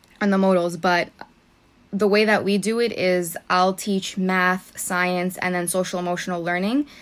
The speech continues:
And she wanted to teach reading, writing, and social studies.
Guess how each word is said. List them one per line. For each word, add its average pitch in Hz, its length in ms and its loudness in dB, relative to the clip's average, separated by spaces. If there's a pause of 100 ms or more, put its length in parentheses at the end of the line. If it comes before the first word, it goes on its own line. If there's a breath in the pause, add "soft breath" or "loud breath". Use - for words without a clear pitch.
(200 loud breath)
And 180 320 0
she 208 200 -2
wanted 190 360 0
to 190 100 -8
teach 180 460 -4
reading, 180 380 0
writing, 175 360 -2
and 175 140 -8
social 175 300 -6
studies. - 540 -10